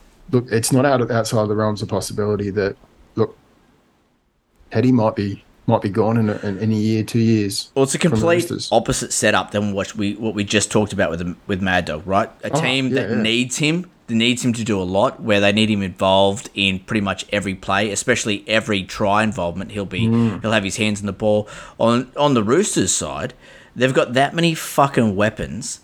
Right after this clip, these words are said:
Speaker 2: Teddy doesn't need to be there. You got Walker, Keary,
Speaker 1: Well, w-, w-, we've been talking
Speaker 2: Crichton.
Speaker 1: about Ma-, Manu effectively playing the second fullback in attack. It's like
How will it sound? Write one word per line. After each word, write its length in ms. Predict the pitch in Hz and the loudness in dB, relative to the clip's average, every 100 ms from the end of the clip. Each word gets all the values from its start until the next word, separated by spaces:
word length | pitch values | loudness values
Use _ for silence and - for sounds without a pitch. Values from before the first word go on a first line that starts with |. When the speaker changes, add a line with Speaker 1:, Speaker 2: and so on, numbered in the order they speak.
| - | -8
Speaker 2:
Teddy 300 | - 185 185 | 0 2 2
doesn't 400 | 156 160 175 87 | 0 -2 -4 0
need 340 | 117 131 175 | 2 2 2
to 80 | 175 | -2
be 240 | - 95 | -2 -2
there. 160 | 90 78 | -2 -6
You 100 | 82 | -4
got 180 | 123 - | -4 -4
Walker, 640 | 123 156 156 151 113 87 - | -2 0 0 -2 -4 -4 -6
Keary, 640 | - 165 160 147 165 175 | -2 2 2 4 2 0
Speaker 1:
Well, 40 | 170 | -6
w-, 200 | - - 165 | -8 -8 0
w-, 180 | 196 131 | 0 0
we've 120 | 156 | -2
been 140 | 165 156 | 0 0
talking 220 | 165 185 | 0 2
Speaker 2:
Crichton. 320 | 180 180 - 110 | 2 0 0 0
Speaker 1:
about 280 | 104 139 139 | 0 0 0
Ma-, 280 | 113 120 147 | 0 0 0
Manu 200 | 123 107 | 0 -2
effectively 520 | - 110 110 107 104 | -2 -6 -4 -2 -4
playing 580 | - 110 107 107 104 101 | -4 -4 -2 0 -2 -2
the 80 | |
second 480 | 101 - 117 - 101 | -2 0 0 0 -4
fullback 480 | - 120 113 98 - | 2 2 4 0 -2
in 80 | 101 | -4
attack. 460 | 87 - 160 95 | -2 -2 -2 -2
It's 200 | - - | -8 -4
like 360 | 135 120 107 | 2 2 2